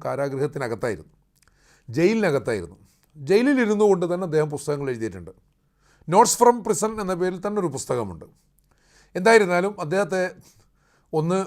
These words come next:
പരിചയപ്പെടുത്താനാണ് ഈ ആമുഖത്തിൽ ശ്രമിച്ചത്. അതോടൊപ്പം തന്നെ അദ്ദേഹത്തിൻ്റെ പുസ്തകം എന്താണ്, അതിലുള്ള പ്രതിപാദ്യങ്ങൾ എന്താണ് എന്നുള്ളതൊക്കെയും നമ്മൾ ഒരല്പം വിശദമായിട്ട് മനസ്സിലാക്കേണ്ടതുണ്ട്.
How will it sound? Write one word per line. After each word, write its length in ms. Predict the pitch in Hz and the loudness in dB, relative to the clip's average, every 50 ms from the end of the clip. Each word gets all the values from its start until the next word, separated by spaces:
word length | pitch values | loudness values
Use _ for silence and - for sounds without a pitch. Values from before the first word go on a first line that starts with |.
| 190 - | -6 -4
പരിചയപ്പെടുത്താനാണ് 840 | - 139 139 143 143 175 185 165 185 165 131 147 147 139 139 139 143 | -4 -2 -2 0 0 0 0 0 -2 -2 -2 -2 -4 -4 -4 -6 -6
ഈ 80 | 151 143 | -6 -6
ആമുഖത്തിൽ 560 | 131 120 127 139 151 165 165 180 175 180 180 170 | -6 -6 -6 -4 -4 -2 -2 -2 -2 -4 -6 -8
ശ്രമിച്ചത്. 460 | - - 120 104 98 87 104 101 139 151 - _ _ _ _ _ _ _ _ _ _ _ _ _ _ _ _ | -6 -8 -10 -10 -10 -12 -10 -10 -10 -12 -12 _ _ _ _ _ _ _ _ _ _ _ _ _ _ _ _
അതോടൊപ്പം 440 | 147 143 160 175 170 160 180 202 196 | 0 2 4 4 4 4 2 -2 0
തന്നെ 200 | 175 156 151 160 | 0 -2 0 -2
അദ്ദേഹത്തിൻ്റെ 380 | 156 139 147 143 143 160 156 151 | 0 0 0 0 0 -2 -6 -6
പുസ്തകം 420 | 139 - - - - 160 156 151 139 | -6 -6 -10 -4 -4 -2 -2 -2 -4
എന്താണ്, 280 | 120 120 123 135 160 | -4 -6 -6 -6 -4
അതിലുള്ള 280 | 185 170 143 135 143 143 | -4 -4 -4 -4 -4 -6
പ്രതിപാദ്യങ്ങൾ 640 | 139 143 127 117 131 131 156 165 151 165 151 156 147 | -6 -8 -10 -10 -4 -2 -2 0 0 -2 -4 -4 -6
എന്താണ് 320 | 123 113 113 110 117 139 151 - - _ _ _ _ _ _ _ _ _ _ _ - | -6 -6 -8 -8 -10 -12 -14 -18 -20 _ _ _ _ _ _ _ _ _ _ _ -6
എന്നുള്ളതൊക്കെയും 720 | 147 143 156 170 180 170 156 135 - 156 160 175 185 170 | -4 -2 2 2 4 4 4 0 0 0 0 0 0 -2
നമ്മൾ 240 | 151 139 135 139 151 156 - | -6 -6 -6 -8 -8 -8 -10
ഒരല്പം 360 | 170 139 135 131 131 151 147 | -10 -8 -8 -6 -6 -6 -6
വിശദമായിട്ട് 480 | 135 - 131 131 135 139 139 143 - 151 | -6 -8 -6 -6 -6 -6 -6 -6 -8 -8
മനസ്സിലാക്കേണ്ടതുണ്ട്. 840 | 139 120 117 - - 143 151 147 127 139 117 101 98 95 101 127 | -10 -10 -10 -6 -2 -2 -2 -2 -2 -6 -8 -8 -12 -12 -14 -16